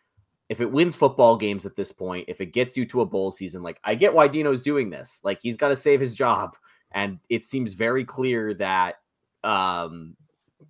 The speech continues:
the job is saved if he makes a bowl game. He only needs to win one more game and he's there.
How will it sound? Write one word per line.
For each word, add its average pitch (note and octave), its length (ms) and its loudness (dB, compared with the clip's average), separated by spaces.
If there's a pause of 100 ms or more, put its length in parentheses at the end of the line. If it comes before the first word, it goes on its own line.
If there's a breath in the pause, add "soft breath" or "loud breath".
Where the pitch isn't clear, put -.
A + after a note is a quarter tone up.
(180)
the G#2+ 540 -8 (480)
job B2 380 4
is A#2 180 -2
saved A2+ 320 -2
if G2+ 100 -8
he G#2+ 80 -8
makes G2 260 -8
a G2 40 -12
bowl F#2+ 240 -2
game. D#2 280 -12
He F#2 60 -12
only A2 160 -4
needs A2+ 160 -8
to A2 80 -12
win G#2+ 140 -4
one G#2+ 120 -4
more G#2 200 -4
game G2+ 220 -8
and F#2 60 -10
he's E2+ 120 -12
there. E2 400 -8